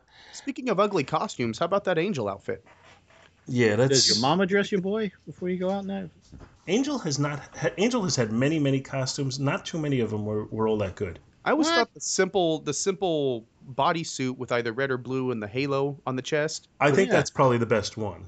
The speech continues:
Speaker 1: Yeah,
Speaker 3: I like
Speaker 1: easily.
Speaker 3: the blue one. Just
Speaker 2: Well, they,
Speaker 3: fun.
Speaker 2: they did the blue one originally when that costume was first introduced, and then, uh, I think it was under,
Speaker 3: Oh, I thought
Speaker 2: under
Speaker 3: the red one
Speaker 2: Byrne
Speaker 3: was
Speaker 2: and Claremont that they brought the red one in.
Speaker 1: Yep, they would, and they would alternate. I like 'em both. I just like that design for him.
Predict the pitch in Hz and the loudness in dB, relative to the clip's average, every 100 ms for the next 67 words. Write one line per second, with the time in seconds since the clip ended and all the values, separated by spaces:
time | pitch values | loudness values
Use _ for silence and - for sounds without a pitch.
0 | _ 151 95 240 269 - 127 123 151 113 | _ 0 0 -2 -2 0 0 2 2 2
1 | 95 - _ _ _ _ _ _ - - | -2 -8 _ _ _ _ _ _ -20 -20
2 | _ 131 143 165 165 165 160 170 156 147 | _ 0 2 2 0 -4 -2 -6 -4 -2
3 | 208 214 170 135 139 120 107 92 90 95 | -2 0 -2 0 -2 0 -4 -6 -8 -10
4 | 95 - 113 113 - _ - 113 110 117 | -12 -4 -2 -2 -4 _ -6 -6 -4 -6
5 | 104 - 120 107 - 107 104 110 98 - | -8 -6 -4 -4 -8 -10 -8 -6 -6 -8
6 | 113 117 117 117 117 117 131 117 127 127 | -2 0 2 2 2 0 -2 -2 0 0
7 | 113 120 113 113 113 110 - _ _ 185 | 2 0 4 2 2 -2 -12 _ _ -2
8 | 208 226 226 202 226 196 135 131 120 - | 0 2 2 2 0 4 4 4 0 2
9 | 135 123 104 95 98 101 101 98 101 98 | 4 4 0 -2 -2 -2 0 -2 -2 -2
10 | 98 92 92 90 95 - _ 123 - 131 | -4 -4 -8 -10 -14 -18 _ -10 -10 -12
11 | 123 117 113 120 120 113 120 120 - 101 | -10 -10 -14 -8 -6 -2 -2 -2 -6 -16
12 | 107 _ _ - - - - - _ _ | -16 _ _ -20 -20 -20 -20 -20 _ _
13 | _ 139 151 131 117 107 95 95 113 123 | _ 0 0 0 -6 -6 -8 -8 -8 -4
14 | 127 117 113 - 107 104 95 92 - 104 | -4 -4 -8 -8 -6 -6 -6 -12 -16 -14
15 | 92 | -16